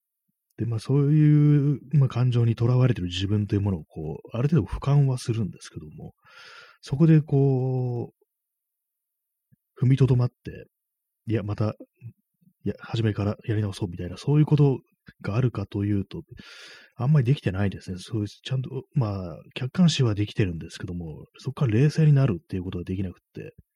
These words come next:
まあ、一応冷静なのかもしれないですけど、冷静になんか台無しにするっていうことが、まあ、あると思うんですよ。まあ、それをなんかどうすればいいのかっていうね、ことを、まあ、ちょっと思ったり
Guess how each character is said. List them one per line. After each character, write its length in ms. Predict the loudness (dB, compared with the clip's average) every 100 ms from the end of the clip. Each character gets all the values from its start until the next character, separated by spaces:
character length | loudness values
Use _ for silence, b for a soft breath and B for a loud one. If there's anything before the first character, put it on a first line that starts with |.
| b b b b b b b _ _ _ _ _ _ -8
ま 100 | -6
あ、 20 |
一 160 | 0
応 40 | 4
冷 140 | 4
静 120 | 6
な 60 | 4
の 60 | 4
か 40 |
も 60 | -4
し 100 | -8
れ 60 |
な 80 | -8
い 40 |
で 80 | -10
す 100 | -12
け 60 | -12
ど、 60 | -2
冷 220 | 2 4
静 160 | 6 8
に 80 | 8
な 100 | 8
ん 80 |
か 140 | 4 0
台 200 | 0 0
無 120 | 0
し 100 | -2
に 100 | -2
す 120 | -2
る 80 | -4
っ 20 |
て 140 | -6 -10
い 40 |
う 40 |
こ 80 | -8
と 80 | -10
が、 200 | -12 -18 _ B B B B B B
ま 120 | 0
あ、 60 | 2
あ 60 |
る 160 | 2 0 _ _ _ _ _ _ _ _ _ -8
と 100 | -6
思 180 | -2 -4
う 20 |
ん 40 | -4
で 80 | -12
す 140 | -16
よ。 100 | -16 _ _ _ _ _ _ _ _ _ _ _ _ _ _ _ _ _
ま 80 | -10
あ、 20 |
そ 160 | -4 0
れ 60 | 2
を 100 | 4
な 80 | 2
ん 60 |
か 80 | 0
ど 140 | -4 -4
う 60 |
す 100 | -4
れ 60 | -8
ば 200 | -10 -20 _ _ _ _ _ _ -8
い 80 | -8
い 40 |
の 80 | -8
か 100 | -18
っ 20 | _
て 100 | -18
い 40 |
う 20 | -18
ね、 80 | -20 _ _
こ 140 | _ -8
と 120 | -6
を、 220 | -6 -10 -16 _ -16
ま 80 | -12
あ、 40 |
ち 60 | -10
ょ 20 |
っ 20 |
と 60 | -6
思 160 | -4
っ 40 | -4
た 220 | -4 -8
り 160 | -8